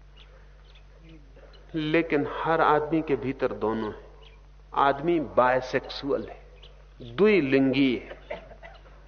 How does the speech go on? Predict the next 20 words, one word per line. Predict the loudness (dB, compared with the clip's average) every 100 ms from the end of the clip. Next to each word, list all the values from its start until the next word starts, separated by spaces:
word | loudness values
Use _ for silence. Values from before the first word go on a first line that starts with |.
| -20 -20 -20 -20 -20 -20 -12
इसलिए | -8 -2
कभी-कभी | 0 0 0 0 0
तो | 0 -2 -4 -16 -6 2
ऐसे | 2 2 -2
घटनाएं | -2 0 2 4
घट | 2 2
जाती | 2 2 2
हैं | 0
कि | 2
एक | 2 0 0
पुरुष | -2 -2 -4 -8 -12 -18 -20 -20 -4
अचानक | -4 4 6 6 4 -4 -12 -2
थोड़े | 0 0
से | 2
हार्मोन | 2 4 2 2 0
के | -2 -4
फर्क | 2 2 2
से, | -4 -2
बीमारी | 2 4 6 4
से, | 0 -4 -8